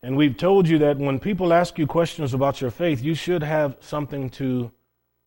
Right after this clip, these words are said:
tell them. If you've been a Christian a long time, you should know enough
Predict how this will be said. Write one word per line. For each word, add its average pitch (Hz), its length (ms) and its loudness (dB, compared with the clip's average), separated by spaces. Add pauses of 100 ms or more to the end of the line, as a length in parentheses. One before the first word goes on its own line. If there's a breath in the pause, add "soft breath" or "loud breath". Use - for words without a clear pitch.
(100)
tell 185 260 -4
them. - 200 -14 (680)
If - 60 -20
you've 180 100 -4
been 160 120 0
a 117 40 -4
Christian 147 380 -6
a 120 80 -2
long 120 220 -2
time, 131 300 -6
you 131 100 -2
should 135 280 -4
know 123 200 -2
enough 120 360 -4